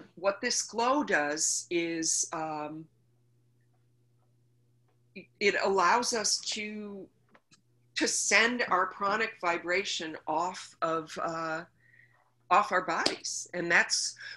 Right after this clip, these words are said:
when you see, you know, pictures of Jesus or Buddha or other famous saints, Krishna, whatever, um, their, that glow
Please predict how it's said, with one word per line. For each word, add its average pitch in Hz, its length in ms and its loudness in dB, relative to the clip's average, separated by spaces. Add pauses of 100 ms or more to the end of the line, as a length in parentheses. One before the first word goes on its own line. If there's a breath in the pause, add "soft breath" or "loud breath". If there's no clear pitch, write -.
when 220 360 2
you 196 180 -6
see, 302 380 0
you 202 140 0
know, 185 100 0
pictures 220 440 -4
of 202 160 -6
Jesus 220 480 -2
or 175 60 -6
Buddha 214 400 -4
or 170 180 0
other 190 180 -2
famous 190 380 -6
saints, 277 480 -2
Krishna, 120 640 -2
whatever, 175 520 0 (500 loud breath)
um, 170 480 -4
their, 196 220 2 (160)
that 202 240 4
glow 196 580 -2